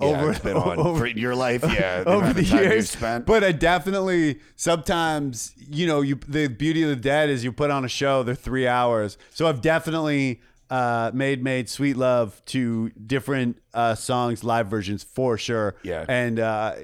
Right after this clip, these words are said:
Speaker 2: you know, I, I'm not one to kiss and tell, but, uh, quite recently.
Speaker 1: Oh, good for you, dude.
Speaker 2: Yeah.
Speaker 1: Good for you.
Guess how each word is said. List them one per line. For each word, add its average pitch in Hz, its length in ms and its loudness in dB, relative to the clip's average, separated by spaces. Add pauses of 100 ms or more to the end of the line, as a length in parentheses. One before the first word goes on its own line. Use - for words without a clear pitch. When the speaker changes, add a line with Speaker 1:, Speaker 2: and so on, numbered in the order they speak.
Speaker 2:
you 135 260 -12
know, - 80 -16
I, 110 220 -6
I'm 101 180 -8
not 117 160 -4
one 113 120 -4
to 104 40 -8
kiss 110 220 -8
and 104 80 -10
tell, 113 160 -2
but, 98 180 0
uh, 95 80 -2
quite 120 220 -4
recently. 98 340 -6 (180)
Speaker 1:
Oh, 113 140 -2
good 127 220 -6
for 123 80 -6
you, 98 140 -4
dude. 78 100 -8
Speaker 2:
Yeah. 87 200 -2
Speaker 1:
Good 107 160 -10
for 101 120 -12
you. 80 180 -8